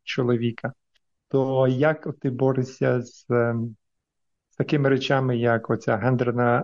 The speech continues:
упередженість? Як ти підфільтровуєш, наприклад, ну, тому що жіноча сторона проблеми для тебе інтуїтивна, як для жінки. А, ем,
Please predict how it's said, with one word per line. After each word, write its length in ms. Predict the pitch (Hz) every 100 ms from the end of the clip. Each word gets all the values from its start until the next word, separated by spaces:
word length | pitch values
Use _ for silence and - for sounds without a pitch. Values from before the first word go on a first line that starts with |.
| -
упередженість? 840 | 135 - 123 123 123 - 120 113 165
Як 280 | 165 165
ти 240 | - 147 151 _ -
підфільтровуєш, 920 | 147 - 135 131 151 147 135 127 117
наприклад, 540 | 127 - 127 127 120 - _ 175
ну, 80 |
тому 180 | 156 165
що 300 | - 156 135 - _ _
жіноча 340 | 151 185 202 180
сторона 340 | - 156 160
проблеми 420 | 156 139 151 156
для 120 | 131
тебе 260 | 131 139 135
інтуїтивна, 640 | 131 131 127 127 127 113
як 240 | 117 120 113
для 200 | 117 113
жінки. 440 | 110 120 107 120 - - - _ _ _ _
А, 360 | - 127 123 127
ем, 220 | 123 120